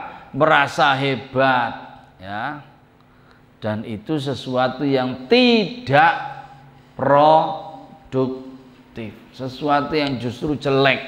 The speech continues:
bagi kita. Nggih. Imam Ibnu Athaillah dalam Hikam ngendikan begini, "Rubba maksiatin aurathat dzullan waftiqaran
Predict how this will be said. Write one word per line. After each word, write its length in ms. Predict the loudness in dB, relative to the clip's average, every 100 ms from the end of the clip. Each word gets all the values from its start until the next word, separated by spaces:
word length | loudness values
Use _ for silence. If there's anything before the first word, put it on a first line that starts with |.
| -14 -20 -20 -20 -20 -20 -4
bagi 320 | 4 6 6 2
kita. 240 | 0 -6 -10 -18 -20 -20 -12
Nggih. 320 | -2 0 0 -4 -14 -20 -20 -20 -20 -6 2
Imam 320 | 6 6 6
Ibnu 260 | 4 6 6
Athaillah 800 | 6 6 6 4 6 6 6 4 2 -8 -16 -12
dalam 320 | 2 6 6 4
Hikam 480 | 0 2 4 4
ngendikan 480 | 2 2 4 4 2
begini, 320 | 0 -2 -4 -10 -18 -20 -20 -20 -20 -20 -20 -20 -20 -20 -20 -8
"Rubba 640 | 4 6 6 6 4 6 6
maksiatin 1120 | 4 2 -4 2 4 4 2 2 2 0 2
aurathat 800 | 4 6 6 4 4 2 2 2
dzullan 480 | 4 6 4 4 2
waftiqaran 1120 | 0 0 -8 -12 -6 -2 -2 4 4 4